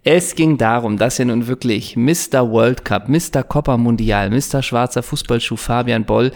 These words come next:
beim Training von Holstein Kiel vom, naja,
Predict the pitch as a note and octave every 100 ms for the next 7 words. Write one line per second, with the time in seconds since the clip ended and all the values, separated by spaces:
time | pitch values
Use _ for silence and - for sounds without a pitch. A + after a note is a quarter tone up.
0 | - - - A#2+ B2 - - E3 F#3+ E3
1 | C3+ B2 B2 - B2+ A#2+ - B2+ A#2+ -
2 | - D3+ F#3+ G3 - - - - - -
3 | - _ B2+ B2+ B2+ B2+ A#2+